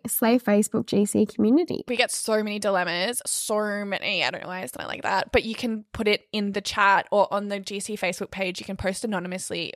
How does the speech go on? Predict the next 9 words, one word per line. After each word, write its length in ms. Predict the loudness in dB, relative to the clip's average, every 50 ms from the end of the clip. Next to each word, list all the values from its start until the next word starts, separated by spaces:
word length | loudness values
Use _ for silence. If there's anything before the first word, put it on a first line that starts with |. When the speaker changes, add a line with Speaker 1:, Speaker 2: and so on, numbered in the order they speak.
| -12
Speaker 2:
also. 400 | -12 -12 -8 -4 -4 -2 -2 -2 -4 -8 -12 -16 -16 -18 -10 -2 2
And 360 | 4 6 6 4 4 0 -4 -6 -2
have 240 | 2 2 2 4
the 100 | 4 2
family 720 | 4 4 4 4 4 2 0 -2 -2 -2 -2 -2 -4 -6 -8 -14 -20 -20 -20 -20 _ _ _ _ _ _ _ -14 -10 -6
give 200 | -4 -4 -2 0
you 260 | 2 4 4 4 4
feedback, 540 | 2 0 -2 -2 2 2 2 2 2 0 -4
advice, 440 | -6 -2 0 2 2 2 2 0 0